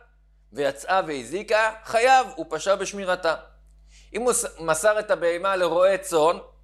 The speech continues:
נכנס הרועה צאן תחתיו, השמירה מוטלת על רועה הצאן. מקרה שבו הבהמה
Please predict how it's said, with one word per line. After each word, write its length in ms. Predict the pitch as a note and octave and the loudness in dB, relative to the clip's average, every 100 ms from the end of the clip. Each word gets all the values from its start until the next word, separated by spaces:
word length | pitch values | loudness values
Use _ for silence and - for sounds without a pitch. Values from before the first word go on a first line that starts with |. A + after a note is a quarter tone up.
| - - - - - | -20 -20 -20 -20 -16
נכנס 420 | A2 - B2+ C#3 | -14 -4 -2 2
הרועה 280 | E3 D#3 E3 | 4 6 6
צאן 240 | E3 E3+ E3+ | 4 -2 0
תחתיו, 420 | F3+ - A#3+ B3+ F#3 - _ _ _ _ _ _ - | -2 2 0 0 -4 -16 _ _ _ _ _ _ -12
השמירה 480 | - - D3+ D3 F3 | -10 -10 -6 -2 -2
מוטלת 440 | F#3+ - C3 C3 | -2 -4 -4 -2
על 80 | C3+ | -2
רועה 280 | C3+ D3+ F3 | 0 2 2
הצאן. 340 | E3+ A3+ A#3 - - - - - - - - - - - - - - - - - - - - - - - - - - - - - - - - - - - - - - - - - | 2 2 2 -2 -16 -20 -20 -20 -20 -20 -20 -20 -20 -20 -20 -20 -20 -20 -20 -20 -20 -20 -20 -20 -20 -20 -20 -20 -20 -20 -20 -20 -20 -20 -20 -20 -20 -20 -20 -20 -20 -20 -20 -12
מקרה 360 | D3+ - A#3 C4 | -10 0 2 2
שבו 580 | G#3 D#3 G3+ A#3 A3+ D#3 | 0 2 4 4 4 2
הבהמה 1600 | D3+ D3+ - - - - - - - C3+ D#3+ D#3 D#3 F#3+ G3+ | 2 2 -2 -16 -20 -20 -20 -20 -20 0 4 4 2 0 0